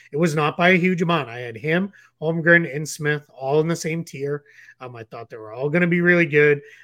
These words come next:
I just felt most certain Paolo Banchero would be good. Um, the other two, I, there's, I could see things going wrong. I think Banchero is just, e-, even if he doesn't hit maximum supreme upside,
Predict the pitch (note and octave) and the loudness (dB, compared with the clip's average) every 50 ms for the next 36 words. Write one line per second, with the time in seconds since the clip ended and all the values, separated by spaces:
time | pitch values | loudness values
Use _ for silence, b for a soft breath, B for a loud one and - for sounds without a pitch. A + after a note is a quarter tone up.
0 | B B2+ B2+ C3+ C#3+ C#3+ - - D3+ C3+ C3 A2+ _ B2 C3 C3 C3 C#3 D3 E3 | B -14 -10 -6 -6 -6 -6 -6 -8 -8 -8 -10 _ _ -16 -8 -2 2 2 2
1 | F3+ F3+ - - - - F3 D#3+ D3+ C3 B2+ C3+ B2 - D3+ C#3 C3 B2 B2 A#2 | 2 0 -6 -12 -8 -4 -4 -2 -4 -4 -8 -14 -14 -10 -10 -8 -8 -8 -10 -10
2 | B2 A#2+ A#2 A#2+ - D3+ A#2+ A#2+ A#2+ A2 G#2+ G#2 A2 B2 C3 B2 A2+ _ - G#2+ | -12 -14 -14 -14 -14 -14 -14 -12 -14 -16 -16 _ -14 -12 -12 -12 -12 _ -20 -20
3 | G#2 _ - G#2 G2 F2+ - _ _ b b b b b b b B2+ A#2+ B2 A#2+ | _ _ -20 -20 -20 -20 -20 _ _ b b b b b b b -16 -14 -14 -14
4 | A#2 B2 C3 D3 E3 F3 E3+ E3+ - F#3 F3 F3 E3+ E3 E3 D#3 - _ _ _ | -10 -4 0 2 2 2 2 2 2 4 4 4 4 2 0 -2 -6 _ _ _
5 | _ _ - D3 D#3 D#3+ D3+ C#3 C#3 E3 E3 D#3+ D#3 C3+ - - b b b b | _ _ -6 -2 -2 -2 -2 -2 0 2 4 4 4 0 -4 -12 b b b b
6 | b D3 E3 - F3+ E3+ - - F#3 E3 - F3+ E3+ D#3 C3 B2+ D#3 D#3 D3 C3+ | b -4 -2 -2 -2 -4 -2 -4 -4 -4 0 0 -2 -2 -2 -4 -4 -4 -4 -4
7 | C3 B2+ B2+ A#2+ A2 G#2 G#2+ A#2+ C3+ - - F3+ - - E3 C#3+ C#3 - - D#3+ | -8 -12 -14 -14 -16 -18 -14 -14 -10 -2 -2 -2 -2 -2 -6 -6 -6 -4 -4 -2
8 | D#3 D#3+ D#3 D3+ C#3+ C3 A2+ B2 C3 A#2+ - - b b b b b b C#3 D3 | 0 2 2 2 2 0 -2 -10 -12 -14 -14 -18 b b b b b b -6 0
9 | F3+ G3+ G3+ D3+ E3+ G#3 A3+ B3 A3+ G#3 - - F3 E3 D#3+ F3 F3 E3 E3+ D3+ | 2 2 2 2 0 -2 0 2 2 2 2 0 -4 0 0 0 0 0 -4 -6
10 | C#3 D#3+ E3 D#3 C#3+ C#3+ b b b b b b b C#3 C#3 D#3+ F3 F3+ F#3 F#3 | -4 0 0 0 0 -2 b b b b b b b -14 -6 -4 -2 0 0 -2
11 | F3+ - - F3 E3+ E3 E3 D#3+ D3 - - C3 _ - F#3+ F#3 E3+ D#3 D3+ D#3+ | -2 -4 -8 -6 -4 -4 -4 -4 -6 -10 -14 -14 _ -4 -4 -2 -2 -2 -4 -4
12 | - - - F#3 F#3 G3 G3 G3+ | -6 -8 -14 -12 -12 -12 -12 -14